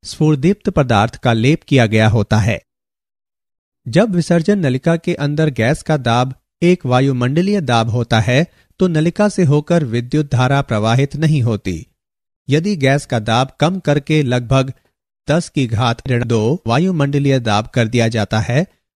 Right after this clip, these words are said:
और इलेक्ट्रोडों पर लगभग दस हजार वोल्ट का विभवांतर लगाया जाता है तो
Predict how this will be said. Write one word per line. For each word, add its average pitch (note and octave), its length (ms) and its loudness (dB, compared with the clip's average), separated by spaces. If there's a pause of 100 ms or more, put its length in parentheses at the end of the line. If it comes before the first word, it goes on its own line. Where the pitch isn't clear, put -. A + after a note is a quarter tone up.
(160)
और D#3+ 260 0
इलेक्ट्रोडों D#3 560 0
पर D#3+ 180 0
लगभग C#3+ 520 0 (420)
दस D#3 340 -2
हजार D3 320 0
वोल्ट C3 280 -2
का C#3 240 0
विभवांतर B2+ 640 -2
लगाया A2 360 0
जाता G#2+ 320 -2
है C3 240 -2 (420)
तो F#3+ 140 2